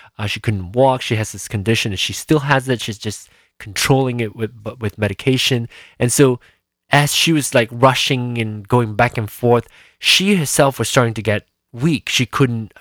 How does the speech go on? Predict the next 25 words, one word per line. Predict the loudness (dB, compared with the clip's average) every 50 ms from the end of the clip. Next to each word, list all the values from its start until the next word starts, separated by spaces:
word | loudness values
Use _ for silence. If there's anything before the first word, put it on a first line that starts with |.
| -14 -10
she | -8 -2
couldn't | 0 0 0 0 -2 -2 0
lift | -2 -2 -2 -4 -4
her | -2 0 0 -2 -4 -8 -18 -20 -20 _ _
legs | -2 0 0 0 -2 -6 -12 _ _ 0
up | 0 0 0
enough | -2 -2 -2 -4 -4 -6
to | -10
get | -10 -10 -10 -10 -8
on | -8 -8 -8 -8
the | -8
steps, | -10 -12 -6 -2 0 0 0 0 -2 -8 -12 -8 -6
and | -4 -4 -4
she | -4 -2 -2 0
has | 0 -2 -4 -6
to | -8 -10 -10 -8
still | -8 -4 0 2 2 4 2 0 -2 _ -16 _ _ _ _ -2 2
drive | 4 4 4 4 2 0 0
my | 0 0
mom | 2 2 0 0 0 0
home. | 0 0 0
So | 2 2 0 0 -2 -8 -20 -12 -4
that | -2 0
was | 0 0 0
very, | 0 2 4 4 6 6 4 4 2 2 2 2 0 -4